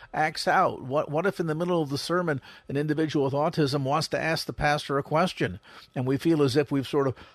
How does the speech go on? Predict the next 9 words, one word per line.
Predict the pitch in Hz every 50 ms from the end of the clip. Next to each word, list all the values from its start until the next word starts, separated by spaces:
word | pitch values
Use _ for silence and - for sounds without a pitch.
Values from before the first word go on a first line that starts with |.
| _ _ - 107 101
disrupted | 95 135 143 135 - - - 147 156 - - - 151 139 123
the | 131 120
routine?" | 120 120 120 110 - - 185 196 185 175 143
But | 123 127 120
maybe | 156 208 254 254 254 208
that's | 190 190 185 -
a | 175 131
good | 104 92 - - 139 165 180 160
thing. | - - 139 101 - - - -